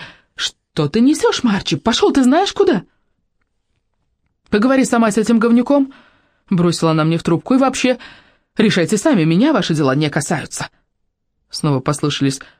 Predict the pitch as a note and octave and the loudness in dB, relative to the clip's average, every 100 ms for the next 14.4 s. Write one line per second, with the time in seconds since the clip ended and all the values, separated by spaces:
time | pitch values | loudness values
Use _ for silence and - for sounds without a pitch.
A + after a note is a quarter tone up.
0 | _ D#3 C#3+ D3 D#3 C#3+ C#3+ D3+ D3+ - | _ -4 -2 -2 0 0 0 -2 -2 0
1 | F#3 D#3 - D3 D3 D#3+ - C#3 D3 D#3 | 0 0 -2 -2 0 -2 -2 -4 -2 -4
2 | - G3+ - E3+ D#3+ - C#3 D3 D3 D3 | -2 -2 -2 -2 -2 -2 -2 0 0 -2
3 | - A2+ A2 D3+ _ _ _ _ _ _ | -4 -8 -8 -12 _ _ _ _ _ _
4 | _ _ - E3+ G#3+ E4 E4+ C4+ C4 C4 | _ _ -4 0 0 2 2 2 2 2
5 | B3+ G#3+ G#3 A#3 A3 D#3+ C#3 C#3+ D3 - | 2 0 0 2 2 2 0 0 -2 -6
6 | _ _ _ _ _ _ _ _ _ _ | _ _ _ _ _ _ _ _ _ _
7 | _ _ _ A#3+ C4+ C4 C4+ C4+ - _ | _ _ _ -2 0 2 0 -4 -18 _
8 | - A3 A3+ - A#3+ A3+ A3 A3+ A3+ C#4 | -2 0 0 0 0 0 0 0 0 0
9 | B3 B3 B3 A#3 A#3+ G3 E3+ F3 E3+ D#3 | 0 2 0 0 0 0 0 0 0 0
10 | E3+ F3 F3 - F3 - - - A3+ A3+ | 0 0 -2 -4 -8 -8 -18 -2 -2 0
11 | A3+ A3+ G#3+ G3+ G#3 F3 D#3 F#3 G#3 C4+ | 0 0 0 0 0 0 0 0 0 0
12 | G3 F3+ F#3+ - A3+ - D#3+ D3 D#3 - | 0 0 0 -2 -4 0 0 0 -2 0
13 | B3+ A3+ A#3 A#3 - - - G#3 G#3 F3+ | 0 0 0 -4 -12 -12 -4 -2 -2 -2
14 | D3 G#2+ - | -2 -2 -8